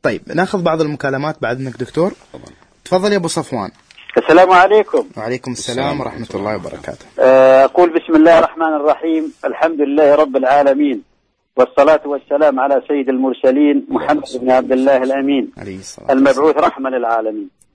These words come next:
Speaker 1: عليه الصلاة والسلام.
Speaker 3: آه، تحياتي لكل العاملين في تلفزيون الشارقة الطيبين.
Speaker 1: الله يحييك.
Speaker 3: لهم مني خالص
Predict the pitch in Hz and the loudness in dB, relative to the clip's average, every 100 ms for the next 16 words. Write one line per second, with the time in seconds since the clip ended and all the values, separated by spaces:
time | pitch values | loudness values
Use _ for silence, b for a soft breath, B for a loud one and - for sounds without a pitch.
0 | _ - 92 95 - _ 127 131 127 - | _ -20 -20 -20 -20 _ -2 0 0 -2
1 | 131 165 180 160 143 - 156 135 139 143 | 0 2 2 0 -6 -4 -2 0 0 -2
2 | 139 135 135 131 123 135 117 113 131 120 | -6 -8 -8 -10 -8 -10 -10 -4 -4 -2
3 | - 135 123 117 123 - 123 123 123 131 | -2 0 0 0 -4 -2 -2 -2 -4 -4
4 | 98 - 104 101 98 - 85 85 - 135 | -6 -10 -10 -10 -10 -12 -12 -12 -6 -2
5 | 143 151 156 143 - 165 139 | -2 0 0 0 0 0 -2